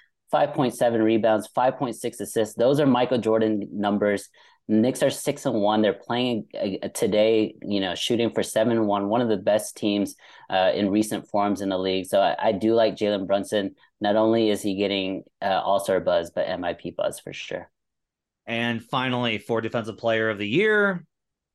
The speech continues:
Speaker 2: it's Jaren Jackson Junior, minus one thirty-five, Grizzlies' best defense in the league since he came back.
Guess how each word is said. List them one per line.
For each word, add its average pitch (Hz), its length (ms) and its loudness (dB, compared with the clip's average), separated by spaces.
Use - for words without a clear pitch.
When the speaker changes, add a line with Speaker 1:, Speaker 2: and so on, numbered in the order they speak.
Speaker 2:
it's - 100 -20
Jaren 107 280 -4
Jackson 95 340 -6
Junior, 78 280 -14
minus 95 320 -10
one 101 180 -6
thirty-five, 98 840 -4
Grizzlies' 101 300 -6
best 104 200 -4
defense 104 320 -6
in 101 60 -10
the 101 60 -8
league 110 200 -6
since 92 160 -16
he 95 80 -14
came 95 200 -12
back. 123 400 -6